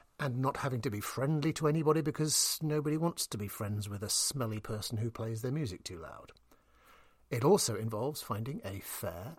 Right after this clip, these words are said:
and equitable balance between the amount of tax we pay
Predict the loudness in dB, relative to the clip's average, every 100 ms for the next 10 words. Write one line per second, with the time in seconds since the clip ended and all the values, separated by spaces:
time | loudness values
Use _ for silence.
0 | -8 -6 -6 -8 -14 -8 -6 -2 -2 -2
1 | -4 -6 -6 -6 -4 -2 0 0 0 0
2 | -2 -4 -8 -6 -6 -6 -6 -6 -8 -8
3 | -14